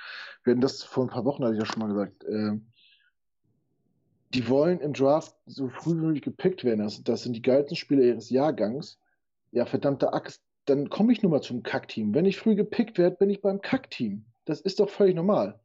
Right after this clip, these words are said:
Der Super Bowl Champion pickt ja nicht in den, in den Top fünf und ich komm zum amtierenden Super Bowl Champion. Nein, ich komm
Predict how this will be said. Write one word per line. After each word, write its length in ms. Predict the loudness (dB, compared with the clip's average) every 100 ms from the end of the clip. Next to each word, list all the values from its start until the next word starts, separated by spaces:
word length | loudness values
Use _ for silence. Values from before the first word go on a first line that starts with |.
| _ _ _ _ _ _ _ _ _
Der 80 | -4
Super 240 | 0 0 0
Bowl 180 | 0
Champion 320 | -2 -2 -2 -2
pickt 220 | -4 0
ja 80 | 0
nicht 140 | 0
in 80 | -4
den, 100 | -4
in 140 | -4 -6
den 100 | -4
Top 220 | -6 -4
fünf 300 | 0 0 0
und 100 | -4
ich 80 | -2
komm 200 | -4 -2
zum 200 | -2 -2
amtierenden 320 | -2 -2 0
Super 180 | 0 2
Bowl 160 | 2
Champion. 340 | 0 -6 -4 0
Nein, 340 | 2 2 -2 _ _ _
ich 120 | -12
komm 280 | -2 0 -2